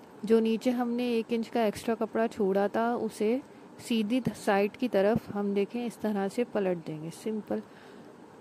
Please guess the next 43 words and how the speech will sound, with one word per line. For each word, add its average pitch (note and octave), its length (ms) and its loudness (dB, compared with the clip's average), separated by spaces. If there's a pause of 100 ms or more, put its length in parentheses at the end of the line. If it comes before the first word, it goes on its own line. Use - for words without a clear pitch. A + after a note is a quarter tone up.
(460)
इसको A#3 460 -2 (160)
इस - 180 -6
तरह G#3+ 220 0
पलटेंगे। G#3+ 640 0 (960)
अब G3 160 2
ये G#3+ 120 2
बैक G3 240 4
साइड A3+ 320 4
हमारे G#3+ 280 2
सामने G3+ 400 0
आ G#3 120 2
जाएगी। A3 440 0 (520)
अब G#3+ 140 2
इस A3 160 -2
पे C4+ 220 6
जो B3+ 160 6 (580)
बेल G#3+ 260 6
की A#3+ 160 0
सिलाई G#3 420 4
वाला G#3+ 280 4 (380)
आपको G3 320 0
नज़र G#3 300 2
आ F#3+ 140 4
रही G3 180 2
है A3 120 2
लाइन, G3 380 0 (100)
जो G#3+ 140 2
सिलाई G3 320 2
की G#3+ 140 -4
लाइन G3 320 2
है, A#3+ 180 0 (480)
उसी C4+ 260 4
के C#4+ 80 4
ऊपर B3 380 4
हमें A3 340 0
दूसरी A3 380 0
सिलाई F#3+ 320 2
लगानी E3+ 480 -2
है A3 200 -2
इस - 140 -6
तरह G3+ 220 0
पलट F3 380 -2
कर। D3+ 200 -8